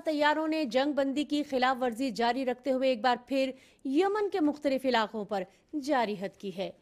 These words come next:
العالم ٹیلی ویژن کے مطابق سعودی عرب کے لڑاکا طیاروں نے بدھ کے روز یمن کے صوبہ حجہ اور تعز کے مختلف علاقوں پر پروازیں کیں، جس سے عام شہریوں میں خوف و ہراس پیدا ہو گیا۔ سعودی اتحاد کے فوجیوں نے جنگ بندی کی خلاف ورزی کرتے ہوئے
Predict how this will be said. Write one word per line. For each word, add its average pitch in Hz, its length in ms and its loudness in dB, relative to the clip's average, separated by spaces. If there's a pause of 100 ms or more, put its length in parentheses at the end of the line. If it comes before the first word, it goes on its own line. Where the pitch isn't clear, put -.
(200)
العالم 226 420 2
ٹیلی 240 240 0
ویژن 247 280 -2
کے 269 120 0
مطابق 262 500 2
سعودی 285 320 2
عرب 254 200 0
کے 262 80 0
لڑاکا 240 420 2
طیاروں 247 400 2
نے 320 140 2 (420)
بدھ 277 260 0
کے 294 120 4
روز 320 240 2
یمن 359 340 2
کے 381 100 0
صوبہ 262 300 0 (120)
حجہ 233 240 0
اور 392 220 4
تعز 370 320 0
کے 277 140 0
مختلف 277 540 -2
علاقوں 285 360 2
پر 214 180 0
پروازیں 247 580 0
کیں، 190 260 -6 (400)
جس 254 240 -2
سے 269 160 0
عام 311 260 0
شہریوں 240 420 0
میں 233 120 0 (120)
خوف 370 260 2
و 311 60 0
ہراس 202 440 -4
پیدا 196 280 -4
ہو 190 180 -8
گیا۔ 190 220 -2 (420)
سعودی 254 340 2
اتحاد 240 400 2
کے 247 80 -2
فوجیوں 247 420 0
نے 440 200 0
جنگ 254 200 0
بندی 233 260 0
کی 240 160 -2
خلاف 233 340 0
ورزی 233 240 -2
کرتے 233 260 -2
ہوئے 254 260 4